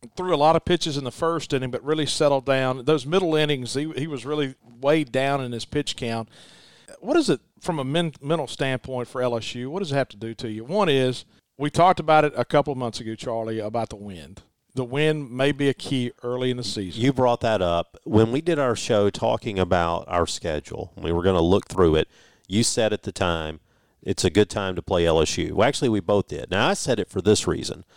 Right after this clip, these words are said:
Speaker 2: I thought L S U was going to be a team that was gonna put a lot of young players on the field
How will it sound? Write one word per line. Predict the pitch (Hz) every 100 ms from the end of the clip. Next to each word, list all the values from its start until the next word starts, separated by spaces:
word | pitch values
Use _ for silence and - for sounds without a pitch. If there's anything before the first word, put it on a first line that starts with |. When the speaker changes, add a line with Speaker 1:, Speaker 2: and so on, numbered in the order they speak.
| _ _ _ _
Speaker 2:
I | - 156
thought | - 135 92
L | 110 113
S | 104 -
U | 95 92 87
was | - 95 82
going | 98 101 95
to |
be | 85 90
a |
team | - - 95 92
that | 87
was | 85 80
gonna | 87
put | 80 87
a |
lot | 82 85 80
of |
young | 78 78
players | - 117 107 98 90
on | 90
the | 82
field | 92 87 80